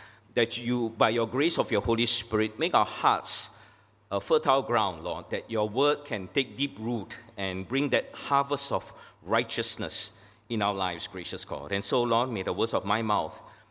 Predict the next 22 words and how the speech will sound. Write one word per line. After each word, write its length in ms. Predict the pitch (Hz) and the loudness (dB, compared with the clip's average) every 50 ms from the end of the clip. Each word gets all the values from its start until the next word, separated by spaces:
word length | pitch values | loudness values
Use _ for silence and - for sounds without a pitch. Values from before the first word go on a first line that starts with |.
| _ _ | _ _
and 140 | - 95 95 | -8 -6 -4
the 80 | 92 95 | -2 0
meditations 640 | 95 101 107 104 104 - 123 110 - - 117 104 - | 0 0 0 0 -2 -2 -2 -2 0 -2 -4 -4 -4
of 140 | - - | -4 0
all 180 | 113 113 127 135 | 2 2 2 4
our 100 | 117 95 | 2 2
hearts 460 | 90 - - 135 110 92 82 - - | 0 0 0 0 0 0 0 -4 -8
be 160 | - - 95 | -8 -6 -4
acceptable 560 | 92 87 - - - - - 117 98 110 110 110 | -4 -2 -2 -4 -4 -2 -2 -2 0 0 -2 -2
to 160 | - - 107 | -2 -4 -6
you, 380 | 87 80 85 80 82 92 104 - - - - - - _ _ - | -6 -6 -6 -6 -6 -6 -8 -10 -16 -20 -20 -20 -20 _ _ 0
O 140 | 127 127 143 | 2 4 4
Lord, 400 | 139 117 95 82 85 90 87 - - - - - - _ _ _ _ - | 4 4 4 2 2 2 0 -4 -8 -14 -16 -20 -20 _ _ _ _ -6
our 140 | 85 87 90 | -4 -2 0
strength 540 | - - - - - 135 104 85 78 - - | 0 -2 0 2 2 2 2 0 -2 -4 -4
and 120 | 92 90 | -4 -2
gracious 460 | - 92 104 110 113 - 117 107 - | -2 -2 0 0 0 0 -2 -4 -4
Redeemer. 480 | 95 90 85 76 87 85 71 71 71 71 - - - - _ _ _ _ _ _ _ _ _ _ _ _ - | -6 -8 -8 -8 -10 -8 -8 -8 -10 -12 -14 -18 -20 -20 _ _ _ _ _ _ _ _ _ _ _ _ -6
In 160 | - 101 98 | -4 -4 -2
Jesus' 440 | 82 92 98 92 - - 85 - - | -2 0 0 0 0 -2 -4 -6 -8
name, 300 | 85 71 65 64 65 67 71 - - - - - - - - - | -8 -10 -10 -10 -14 -16 -18 -20 -20 -20 -20 -20 -20 -16 -10 -8
amen. 480 | 71 71 73 76 82 87 85 76 67 | -6 -6 -4 -2 -2 -2 -2 -4 -8